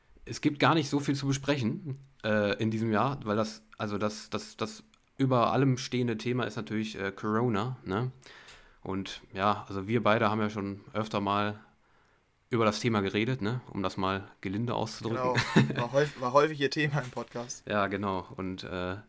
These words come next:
Speaker 1: ja, das Jahr hat uns auch, äh, also der, sogar unser Name,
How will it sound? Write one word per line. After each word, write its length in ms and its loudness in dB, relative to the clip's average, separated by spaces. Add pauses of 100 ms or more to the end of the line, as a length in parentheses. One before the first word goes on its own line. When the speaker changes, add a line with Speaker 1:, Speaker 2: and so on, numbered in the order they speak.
(520)
Speaker 1:
ja, 260 4 (200)
das 160 -6
Jahr 240 4
hat 100 0
uns 140 -4
auch, 340 0
äh, 240 -2
also 200 0
der, 340 -4
sogar 240 2
unser 180 2
Name, 380 2